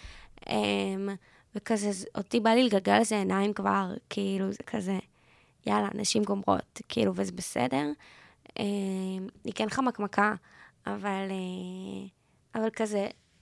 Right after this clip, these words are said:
זה כבר, כזה, אנחנו, כזה איכשהו סיימנו עם זה, אבל אני אגיד שזה... לא הדבר שהכי מעניין אותי ביצירה שלי כרגע.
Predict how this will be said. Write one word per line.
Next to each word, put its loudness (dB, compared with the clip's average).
זה -10
כבר, -6
כזה, -4
אנחנו, -4
כזה 0
איכשהו -2
סיימנו 0
עם 0
זה, -4
אבל -4
אני -2
אגיד -2
שזה... -2
לא 6
הדבר 6
שהכי -4
מעניין -4
אותי -8
ביצירה -8
שלי -8
כרגע. -8